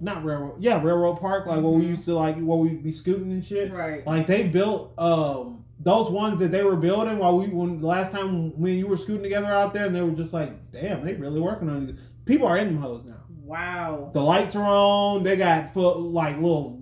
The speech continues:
Speaker 1: lights
Speaker 2: I
Speaker 1: out
Speaker 2: have
Speaker 1: there
Speaker 2: not been
Speaker 1: hanging
Speaker 2: outside
Speaker 1: and
Speaker 2: of town
Speaker 1: shit.
Speaker 2: in a while, so I have to go.
Speaker 1: Like, people are in that bitch, and them white people are going to Buffalo Wild Wings and enjoying they, living their best
Speaker 2: Do you
Speaker 1: life.
Speaker 2: feel like these are people who are coming from out of the state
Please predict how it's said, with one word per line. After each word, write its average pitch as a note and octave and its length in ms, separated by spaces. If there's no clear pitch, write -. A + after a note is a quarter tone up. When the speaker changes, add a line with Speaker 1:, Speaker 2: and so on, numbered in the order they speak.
Speaker 1:
lights E3+ 340
Speaker 2:
I F#3+ 100
Speaker 1:
out G3 120
Speaker 2:
have G3+ 100
Speaker 1:
there G#3+ 100
Speaker 2:
not A3 160
been G#3 100
Speaker 1:
hanging G#3+ 360
Speaker 2:
outside G#3+ 60
Speaker 1:
and A3 100
Speaker 2:
of - 80
town A3+ 140
Speaker 1:
shit. G3 140
Speaker 2:
in D#3+ 40
a D#3+ 60
while, D3+ 300
so D#3 160
I D3+ 40
have E3 160
to D#3+ 80
go. C#3+ 320
Speaker 1:
Like, E3 460
people G#3+ 240
are E3 260
in F#3 220
that D#3+ 180
bitch, D3+ 380
and C#3+ 420
them E3+ 140
white E3 160
people D#3+ 180
are D3 80
going D3+ 240
to F3 60
Buffalo G3+ 380
Wild F#3 320
Wings E3+ 340
and D3+ 160
enjoying D3 400
they, E3+ 160
living E3+ 240
their F#3 140
best F#3+ 260
Speaker 2:
Do F#3+ 60
you F3 40
Speaker 1:
life. D#3+ 180
Speaker 2:
feel F4 100
like C4 160
these B3+ 140
are A3 60
people G#3+ 240
who G#3 120
are F#3 80
coming F#3+ 260
from F3 160
out D#3+ 160
of D#3+ 80
the D#3 60
state D#3+ 420